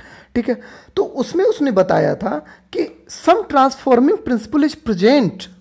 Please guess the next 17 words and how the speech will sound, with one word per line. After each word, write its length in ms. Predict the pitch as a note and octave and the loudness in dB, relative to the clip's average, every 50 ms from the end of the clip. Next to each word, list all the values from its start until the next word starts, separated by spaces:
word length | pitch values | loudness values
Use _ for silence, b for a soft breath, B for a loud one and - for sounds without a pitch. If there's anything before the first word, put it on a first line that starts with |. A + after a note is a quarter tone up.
| _ _ _ _ _ _ _ _ _ - | _ _ _ _ _ _ _ _ _ -10
ठीक 180 | C#4+ B3+ - | -8 0 2
है, 300 | D4+ C4+ E3+ D3 - B B B B B B B B B - | 2 2 2 -2 -8 B B B B B B B B B 0
तो 300 | G4+ - - - - _ _ _ _ _ | 0 0 0 -2 -14 _ _ _ _ _
वो 200 | C4+ A#3 C4 E4+ | -6 -2 -2 0
जो 80 | E4+ D#4+ | 0 0
ट्रांसफॉर्मिंग 720 | D#4+ D#4+ D4 C4+ B3+ C4 - - G#3 G3 F#3+ A#3 E4 A#4 | -2 0 -2 -2 -2 -2 -2 0 0 2 2 2 -2 -2
प्रिंसिपल 440 | A4 - B3+ G#3 F3 - - F#3 E3+ | -2 -2 -4 -4 -4 -4 -4 -4 -4
जो 120 | D#3+ F3 E3 | -4 -4 -4
था, 120 | - A3 | -2 -2
वो 140 | A#3+ B3+ C#4 | -2 -2 -4
ट्रांसफॉर्मिंग 680 | C#4 - A3+ G#3+ G#3+ G#3+ G#3+ A3 A3+ B3 C#4+ D4+ D4 D#4 | -4 0 0 0 0 2 0 -2 0 0 0 -2 -2 0
एजेंट 480 | G3+ B3 D3+ G3 B3 D4 D4 B3+ - | 0 0 0 2 0 0 -2 -2 -4
जो 160 | G3 E3+ E3 - | -4 -4 -6 -6
था, 440 | - E3+ F3+ G3 - - - - - A#3 | -2 -2 -2 -2 -2 -6 -18 -10 -2 -2
वो 80 | G#3 | 0
बाद 300 | E3 F3+ F3 F3 F3+ F3 | 2 4 4 4 4 2
में 300 | F3+ G3+ A3+ D4+ F4+ - | 0 -4 -4 -4 -6 -10